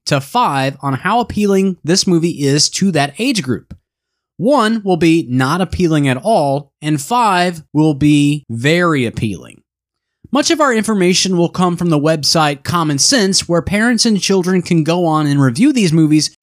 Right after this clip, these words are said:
based on the content within it and its appropriateness for different age groups. Along with this, we will be using other review websites along with our own observations within each film.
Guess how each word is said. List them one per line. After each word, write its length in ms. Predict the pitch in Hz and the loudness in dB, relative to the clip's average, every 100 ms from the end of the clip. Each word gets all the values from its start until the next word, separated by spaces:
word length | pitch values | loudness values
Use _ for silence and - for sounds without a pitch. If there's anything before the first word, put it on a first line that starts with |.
| - | -4
based 320 | 214 220 - | 0 2 2
on 80 | 202 | 0
the 80 | 165 | -2
content 580 | 196 214 208 185 165 | -2 0 2 2 0
within 360 | 151 147 180 175 | 0 -2 0 0
it 160 | 95 - - | -2 -10 -6
and 180 | 240 247 | -2 0
its 100 | 202 | 0
appropriateness 800 | 175 - 285 165 143 135 135 - | -2 -2 0 0 -2 0 2 0
for 220 | 175 175 | 0 0
different 380 | 139 139 143 139 | 0 -2 -2 -2
age 240 | 165 175 | 0 0
groups. 460 | - 107 76 - - _ _ _ _ _ _ | -2 -6 -6 -12 -14 _ _ _ _ _ _
Along 300 | 127 147 262 | -2 2 2
with 140 | 294 - | 2 2
this, 420 | 175 202 - - | 2 2 -2 0
we 100 | 165 | 2
will 120 | 196 | 2
be 100 | 202 | 2
using 400 | 175 165 156 160 - | 0 2 2 0 -2
other 240 | 240 285 | -4 0
review 320 | 220 156 143 | 0 2 2
websites 600 | 131 139 127 147 139 135 - | 2 0 0 0 0 -2 -2
along 280 | 180 233 | 0 2
with 120 | 233 190 | 2 0
our 160 | 180 | 0
own 240 | 185 214 214 | 0 0 2
observations 760 | 185 - 160 135 131 151 147 | 0 0 0 0 0 0 0
within 240 | 160 135 123 | 0 0 0
each 260 | 117 - | 0 -4
film. 280 | - 208 - | -2 -2 -2